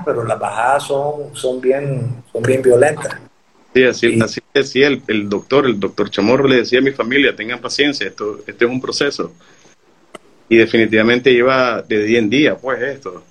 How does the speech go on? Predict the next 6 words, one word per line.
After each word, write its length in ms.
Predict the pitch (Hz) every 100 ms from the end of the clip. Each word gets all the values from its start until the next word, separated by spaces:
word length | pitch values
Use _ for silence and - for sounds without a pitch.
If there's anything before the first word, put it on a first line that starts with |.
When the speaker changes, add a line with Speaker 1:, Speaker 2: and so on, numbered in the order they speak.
| _ _ _ _ _ _ _ _ _ _ -
Speaker 2:
Y, 480 | 113 110 110 107 -
y 420 | 107 104 101 85 - _ _ _ _ _ _ _ - -
ya 180 | 107 113
después 320 | 117 117 131
de, 260 | 131 120 110
de, 200 | 110